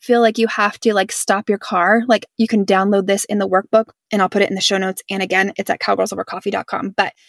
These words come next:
here's a framework to help you keep on track. And you can tweak this for your own group, but this is a really good jumping off point because you definitely want to have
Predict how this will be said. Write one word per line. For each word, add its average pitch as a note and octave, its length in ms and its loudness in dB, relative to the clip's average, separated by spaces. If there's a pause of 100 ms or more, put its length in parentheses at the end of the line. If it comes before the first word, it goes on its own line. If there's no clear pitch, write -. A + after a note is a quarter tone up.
(240)
here's D4 240 2
a E4+ 80 4
framework B3 640 2
to A#3+ 80 -2
help A3 320 0
you A3 240 -2 (100)
keep A3+ 340 -2
on G3 220 0
track. F#3+ 280 -4 (360)
And A#3 240 4
you B3 180 4
can D4+ 280 2
tweak - 400 -4
this D#4 420 0 (320)
for G#3 680 2
your G#3 320 0
own G3+ 280 2
group, G3+ 460 -4 (300)
but G#3+ 260 0
this A#3 120 2
is B3+ 100 -2
a A#3 100 4
really G#3+ 280 2
good G3 260 -4
jumping G#3 380 0
off F#3 240 -6
point A#3 320 2
because G#3+ 260 -2
you G#3+ 220 -2
definitely B3+ 580 2
want G#3 380 2
to G#3+ 140 0
have G3 360 0